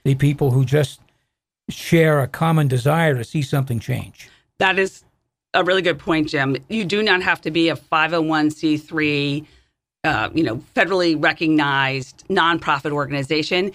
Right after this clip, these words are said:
Speaker 2: It can literally be three people with a great idea.
Speaker 1: Yeah. And, uh, that's what the United Way is looking for. They, uh, obviously, they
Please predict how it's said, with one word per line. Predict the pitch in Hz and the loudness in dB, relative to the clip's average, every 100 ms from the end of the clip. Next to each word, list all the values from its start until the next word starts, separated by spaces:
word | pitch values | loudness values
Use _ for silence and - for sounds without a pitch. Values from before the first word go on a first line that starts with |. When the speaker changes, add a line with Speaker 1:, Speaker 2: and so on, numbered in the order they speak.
| - | -8
Speaker 2:
It | - 196 | -6 -4
can | 240 180 | -2 0
literally | 180 190 202 185 180 | 0 -4 -4 -2 -2
be | 160 165 147 147 143 - _ - | 0 0 0 -2 -4 -10 _ -6
three | 180 165 | 0 0
people | 170 156 139 | 0 -4 -2
with | 135 131 | -4 -4
a | |
great | - 113 | -6 -6
idea. | 110 101 104 - - _ _ | -4 -6 -6 -8 -8 _ _
Speaker 1:
Yeah. | 113 110 _ _ _ _ _ _ _ | -8 -8 _ _ _ _ _ _ _
And, | 135 135 131 127 | 2 4 6 4
uh, | 127 123 123 120 131 _ _ _ _ _ - | 4 2 2 -2 -6 _ _ _ _ _ 0
that's | 131 147 156 | 2 2 0
what | 143 | 2
the | |
United | 139 135 139 135 | 4 4 4 4
Way | 123 | 2
is | 123 - | -2 -2
looking | 170 143 | 0 0
for. | 135 156 185 233 | 0 0 0 0
They, | 101 101 107 | -4 -2 -2
uh, | 113 113 101 _ _ _ - | 0 0 -4 _ _ _ -2
obviously, | 123 127 - 135 135 | 2 2 2 2 2
they | 123 110 | 0 -2